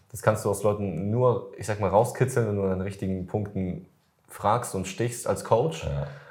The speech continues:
Speaker 1: Aber es gibt ja die s-, neunundneunzig Komma neun Prozent der Leute der, von der Gesellschaft da draußen, die, die machen sich darüber gar keine Gedanken, weil die gar keine Zeit dafür haben.
Speaker 2: Ja. Ja, und wenn du keine Zeit dafür hast, dann bist du eigentlich genau die Person, die sich dafür Zeit nehmen sollte.
Speaker 1: Sollte,
Speaker 2: Ja,
Speaker 1: ja.
Speaker 2: also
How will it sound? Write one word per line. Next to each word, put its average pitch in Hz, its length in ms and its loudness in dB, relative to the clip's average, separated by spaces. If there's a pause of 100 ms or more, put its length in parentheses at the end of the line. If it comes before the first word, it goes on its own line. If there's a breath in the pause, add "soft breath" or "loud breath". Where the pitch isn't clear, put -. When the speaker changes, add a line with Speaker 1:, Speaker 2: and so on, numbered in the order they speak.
(160 loud breath)
Speaker 1:
Aber 95 180 4
es 95 100 2
gibt 104 160 -4
ja 98 180 6 (600 loud breath)
die - 60 -14
s-, - 380 -10
neunundneunzig 95 520 2
Komma 90 140 0
neun 98 100 0
Prozent 95 300 -4
der 95 80 0
Leute 90 300 -2 (220)
der, - 320 -4
von - 160 -8
der 87 80 -2
Gesellschaft 87 320 -4
da 87 40 -6
draußen, 85 360 -2
die, 85 180 -6 (380 loud breath)
die 92 60 -2
machen 98 180 0
sich 95 120 -4
darüber 95 260 -2
gar 90 100 -2
keine 87 140 -4
Gedanken, 90 440 -4
weil 90 100 0
die 90 100 -2
gar 107 200 4
keine 98 220 0
Zeit - 280 -2
dafür 85 240 -6
haben. 87 200 -12 (100)
Speaker 2:
Ja. 73 220 -2 (1000 loud breath)
Ja, 101 140 10
und 95 160 10
wenn 101 100 10
du 107 80 6
keine 98 220 6
Zeit 104 260 6
dafür 85 260 4
hast, 101 300 4
dann 92 120 8
bist 85 180 0
du 80 60 2
eigentlich 80 260 2
genau 82 240 4
die 80 140 0
Person, 78 360 0
die 76 60 0
sich 76 140 -6
dafür - 260 -6
Zeit 71 240 -2
nehmen 71 160 -2
sollte. 76 420 0
Speaker 1:
Sollte, 95 280 2
Speaker 2:
Ja, 80 220 4
Speaker 1:
ja. - 40 6
Speaker 2:
also 80 240 6